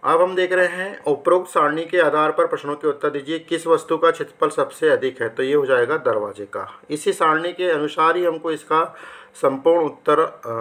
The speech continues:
का जवाब यहाँ पे लिखना है। इसी प्रकार देख रहे हैं आप दरवाज़ा पाँच हज़ार सें-, वर्ग सेंटीमीटर। फिर दी गई वस्तुओं में सबसे कम क्षेत्रफल वाली वस्तु का नाम, तो ये माचिस की डिब्बी पन्द्रह वर्ग सेंटीमीटर, तो यहाँ पे भी दिया होगा, अ,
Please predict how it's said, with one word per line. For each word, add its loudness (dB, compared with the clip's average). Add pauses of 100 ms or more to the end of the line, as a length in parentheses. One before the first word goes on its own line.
(880)
का 6
जवाब 4
यहाँ -2
पे -8
लिखना -4
है। -8 (840)
इसी -2
प्रकार 2
देख -6
रहे 2
हैं 2
आप -2
दरवाज़ा 2
पाँच -4
हज़ार -2
सें-, -10
वर्ग -4
सेंटीमीटर। -8 (580)
फिर 2 (160)
दी 0
गई 2
वस्तुओं 0
में 0
सबसे 0
कम 2 (480)
क्षेत्रफल 2
वाली 4
वस्तु -2
का 0
नाम, 0
तो -6
ये 0
माचिस 0
की -2
डिब्बी -2
पन्द्रह 0
वर्ग 4
सेंटीमीटर, -6
तो -4
यहाँ 0
पे 0
भी -4
दिया 2
होगा, 0
अ, -8